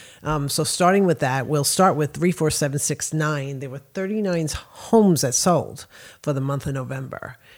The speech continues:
And out of that, um, the average price per square foot was one ninety-three forty-nine. Um, overall, the lowest house that sold, surprisingly,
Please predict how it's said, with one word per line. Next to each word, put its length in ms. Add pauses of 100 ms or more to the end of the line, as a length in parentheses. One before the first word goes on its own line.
(120)
And 300
out 180
of 160
that, 580
um, 200
the 100
average 340
price 280
per 100
square 400
foot 400
was 180
one 300
ninety-three 800
forty-nine. 960 (800)
Um, 280
overall, 800
the 160
lowest 640
house 340
that 180
sold, 760 (140)
surprisingly, 1120